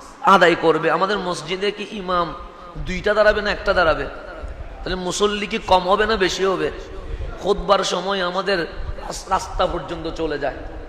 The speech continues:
আমার রসুল বলছেন, "ইয়াজতামিউনা", মানুষ জমা হবে। তাহলে আমরা কি হচ্ছি? জমা হচ্ছি। কিসের জন্য? জুমার নামাজ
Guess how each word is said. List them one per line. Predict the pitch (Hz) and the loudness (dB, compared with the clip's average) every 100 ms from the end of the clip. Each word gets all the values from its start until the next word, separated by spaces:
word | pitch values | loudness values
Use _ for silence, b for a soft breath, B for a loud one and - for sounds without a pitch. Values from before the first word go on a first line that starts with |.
| - - | -16 -12
আমার | - 170 180 | -4 -2 -2
রসুল | 170 - 196 180 | -2 0 0 0
বলছেন, | 165 165 170 165 151 | -2 -2 -2 -2 -2
"ইয়াজতামিউনা", | 185 185 - - 165 156 147 170 160 139 - - - - - 151 | 0 0 -4 -4 -2 -4 -4 -2 -2 -4 -4 -12 -20 -20 -14 -4
মানুষ | 160 180 185 - 135 | -2 0 -4 -6 -2
জমা | 170 160 | 0 0
হবে। | 147 156 139 - - - - | 0 0 0 -6 -14 -18 -8
তাহলে | 165 | -4
আমরা | 160 170 | -2 -2
কি | 180 180 | -2 0
হচ্ছি? | 175 175 156 120 - - - 151 143 | -2 -2 -4 -4 -10 -18 -20 -20 -4
জমা | 143 170 165 | 0 2 2
হচ্ছি। | 180 - 165 143 | 0 -2 -6 -6
কিসের | 185 190 | -4 -4
জন্য? | 165 175 156 131 - - - - - | -2 -2 -4 -8 -10 -18 -20 -20 -12
জুমার | 135 175 185 | -4 0 0
নামাজ | 190 175 160 185 | 0 -2 0 -2